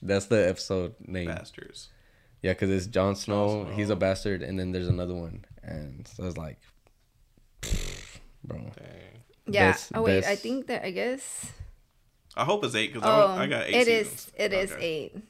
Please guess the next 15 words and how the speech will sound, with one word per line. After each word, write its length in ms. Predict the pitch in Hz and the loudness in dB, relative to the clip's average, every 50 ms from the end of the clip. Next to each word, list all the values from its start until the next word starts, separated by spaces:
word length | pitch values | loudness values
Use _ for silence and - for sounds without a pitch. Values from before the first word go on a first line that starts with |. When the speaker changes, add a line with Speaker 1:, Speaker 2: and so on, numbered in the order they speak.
| _ _ - | _ _ -12
Speaker 3:
You're 140 | - 165 - | -10 -8 -6
right. 320 | 156 151 151 151 - - 202 214 - _ _ _ _ _ _ _ _ _ - | -6 -6 -6 -6 -8 -12 -14 -16 -18 _ _ _ _ _ _ _ _ _ -12
Speaker 2:
I 100 | - - | -10 -8
got 160 | 107 101 90 | -6 -6 -6
all 120 | 90 90 85 | -6 -6 -6
eight 180 | - 110 104 | -6 -8 -10
seasons. 340 | - - - - 82 85 - | -10 -14 -14 -16 -16 -16 -12
My 120 | - 101 107 | -10 -6 -4
homie 380 | 123 117 113 107 104 - - | -4 -4 -4 -6 -8 -10 -10
put 140 | - 120 110 | -10 -8 -6
it 40 | 101 | -6
on 100 | 92 85 | -8 -8
my 80 | 90 | -10
hard 180 | - 104 - - | -10 -10 -10 -10
drive. 260 | - 60 65 - - | -12 -12 -12 -12 -12